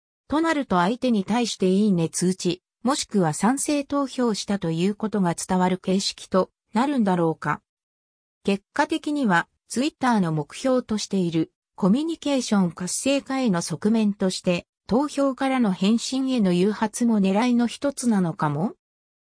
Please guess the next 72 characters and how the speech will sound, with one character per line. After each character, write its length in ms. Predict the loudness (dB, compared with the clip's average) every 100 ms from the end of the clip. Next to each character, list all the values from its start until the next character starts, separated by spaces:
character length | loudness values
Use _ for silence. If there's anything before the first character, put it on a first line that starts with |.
| -2
Twitter 480 | -2 0 0 2
は 220 | 2 2 0 _ -4
思 220 | 0 0
っ 40 |
た 200 | -2 -2
よ 160 | 0 2
う 40 |
な 140 | 2 2
成 180 | 0 0
果 180 | 0
が 220 | 0 0 0
上 60 |
が 100 | 0
ら 100 | 0
な 80 | -2
か 100 | -4
っ 60 | -6
た 200 | -4 -4
と 140 | -2
し 120 | -4 -2
て、 200 | -4 -6 _ _
先 300 | -4 0 0
日 260 | -2 -4 -6
Twitter 500 | -4 -4 -2 0 0
ス 160 | -2
ト 200 | -2 0
ー 20 |
リ 180 | 2 0
ー 20 | 0
ズ 160 | -2
と 120 | 0
も 120 | 2 2
言 140 | 2
え 100 | 0
る 100 | 0
フ 160 | -2 0
リ 220 | 0 0
ー 20 |
ト 160 | 0 -2
を 60 |
八 280 | -2 -6 -4
月 320 | -4 -4 0
に 240 | 2 2 -2 _ _
廃 220 | -4 -2
止 180 | -2 -6
す 160 | -4
る 100 | -4
と 120 | -4 -4
発 240 | -4 -6 -2
表。 300 | 0 0 -2 _ _ _ _ _ _ _ -2
代 220 | 0 0
替 240 | 0 0 0
機 120 | 0
能 240 | 2 2
の 140 | 2 0
一 260 | -4 -6
つ 140 | -6 -2
と 100 | 0
も 160 | 0
捉 340 | 0 0 0 2
え 40 |
ら 120 | 0
れ 140 | 0 -2
る、 180 | -4 _ _ -6
自 100 | -2
動 200 | 2 0
消 260 | 0 0 0
滅 140 | -2
す 200 | -4 -4
る 120 | -2 -2
ツ 160 |
イ 40 | 0